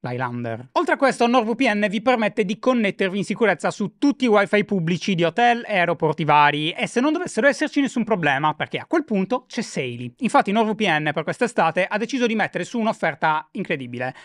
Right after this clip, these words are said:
dato che se passate dal link qua sotto in descrizione, non solo avrete uno sconto esclusivo sui piani biennali di NordVPN, quattro mesi extra sui piani biennali, eccetera,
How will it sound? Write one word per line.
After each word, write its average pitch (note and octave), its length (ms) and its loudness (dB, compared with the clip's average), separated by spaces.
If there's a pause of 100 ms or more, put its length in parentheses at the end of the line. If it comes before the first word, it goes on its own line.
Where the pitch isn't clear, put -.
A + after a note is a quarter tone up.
(120)
dato D3+ 220 -4
che A2 80 -16
se D#3 120 -12
passate B3 280 -2
dal F#3 160 -2
link F#3 420 -6
qua G3 140 -2
sotto - 420 -6
in D3+ 60 -2
descrizione, D#3 680 -2 (240)
non D#3 100 -4
solo C#4 200 2
avrete G3 260 0
uno E3+ 120 -2
sconto F#3 380 0
esclusivo E3 540 0
sui C#3+ 160 -8
piani F3 200 -2
biennali C#3+ 420 -2
di C3 60 -10
NordVPN, E3+ 760 0 (400)
quattro D3+ 300 -2
mesi C#3+ 220 -2
extra D3+ 380 0
sui C#3 140 -10
piani C3+ 220 -8
biennali, B2+ 600 -2
eccetera, E3 600 0